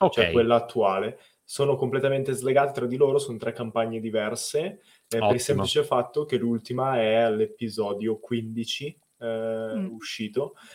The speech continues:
Speaker 1: e soprattutto che fanno una pausa di una settimana ogni mese. Quindi diciamo che è più digeribile, sono soltan-,
Speaker 2: Ok.
Speaker 1: soltanto dodici ore al mese invece che sedici.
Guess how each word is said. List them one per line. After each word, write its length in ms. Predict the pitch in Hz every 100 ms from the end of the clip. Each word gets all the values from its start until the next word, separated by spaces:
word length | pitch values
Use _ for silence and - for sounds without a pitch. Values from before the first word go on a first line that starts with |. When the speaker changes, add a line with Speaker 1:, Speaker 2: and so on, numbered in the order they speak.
| -
Speaker 1:
e 140 | - -
soprattutto 640 | 143 147 151 151 - 160
che 100 | 143
fanno 260 | 139 127 123
una 180 | 127 -
pausa 420 | 123 123 120 131
di 100 | 123
una 160 | 120
settimana 920 | 120 127 - 127 120 117 120 135 - _ -
ogni 300 | 127 131 123
mese. 520 | 113 110 113 127 131 _ _ _ -
Quindi 240 | 143 135
diciamo 360 | 123 127 143 143
che 420 | 131 127 - - _
è 140 | 147
più 160 | 139 139
digeribile, 840 | 147 127 135 131 131 120 123 131
sono 160 | 131 131
soltan-, 380 | 143 139 147 139
Speaker 2:
Ok. 80 | 120
Speaker 1:
soltanto 720 | 156 113 117 151 165 160 156
dodici 480 | 151 139 139 - 143
ore 220 | 143 143
al 160 | 135 131
mese 480 | 127 123 120 139
invece 460 | 139 123 123 120 123
che 100 | 120
sedici. 680 | - 110 107 117 - 131